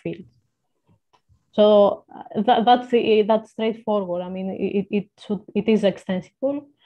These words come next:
Uh, we, we didn't do that because it is a hardware mechanism and we, we wanted to have a low hardware cost and area cost.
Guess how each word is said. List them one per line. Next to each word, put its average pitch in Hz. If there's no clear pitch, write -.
Uh, -
we, 254
we 208
didn't 240
do 240
that 233
because 220
it 214
is 208
a 196
hardware 202
mechanism 196
and 185
we, 180
we 196
wanted 196
to 185
have 175
a 170
low 175
hardware 170
cost -
and 175
area 165
cost. -